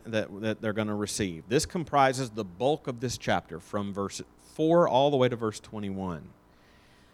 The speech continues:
And I wanted you to notice how carefully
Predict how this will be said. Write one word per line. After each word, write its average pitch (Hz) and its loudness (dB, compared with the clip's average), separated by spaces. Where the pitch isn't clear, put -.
And 120 2
I 156 8
wanted 240 8
you 247 0
to 208 4
notice 170 8
how 139 4
carefully 107 0